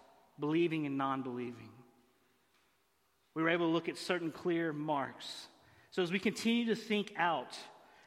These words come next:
our position and our rewards,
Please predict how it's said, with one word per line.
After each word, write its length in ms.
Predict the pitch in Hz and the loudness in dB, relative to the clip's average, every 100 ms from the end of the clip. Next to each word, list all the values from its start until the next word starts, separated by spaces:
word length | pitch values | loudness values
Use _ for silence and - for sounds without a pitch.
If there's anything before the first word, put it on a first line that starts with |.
| - | 2
our 240 | 170 170 | 2 2
position 880 | 170 151 139 180 - 226 220 226 - - - - - - - _ _ - | 0 -4 2 2 2 2 2 2 -4 -12 -18 -20 -20 -20 -20 _ _ -6
and 100 | 147 | -2
our 300 | 147 165 170 | 2 2 2
rewards, 880 | 156 147 147 156 143 117 110 - - | 2 0 2 2 2 0 -4 -10 -10